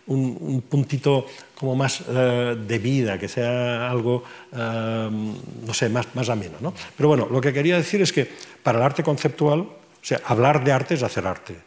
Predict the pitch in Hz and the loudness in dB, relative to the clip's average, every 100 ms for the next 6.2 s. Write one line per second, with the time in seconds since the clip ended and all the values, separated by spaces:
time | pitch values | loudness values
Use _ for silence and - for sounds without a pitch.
0 | - 135 123 120 131 127 127 - 156 120 | 0 2 2 2 4 2 0 0 -4 -4
1 | - 85 87 - - - _ - 120 175 | -4 -6 -8 -10 -18 -20 _ -8 -6 -6
2 | - - - - - - - 117 117 113 | -12 -20 -20 -20 -20 -8 0 2 4 2
3 | 107 - 139 - 135 127 117 - 120 117 | 2 4 4 4 4 4 2 0 2 2
4 | 110 - 117 98 - - - - 120 151 | -2 -4 -8 -8 -10 -14 -12 -10 -2 4
5 | 190 160 151 110 98 95 - 95 90 - | 4 4 2 0 -4 -6 -4 -4 -4 -8
6 | - 92 | -12 -14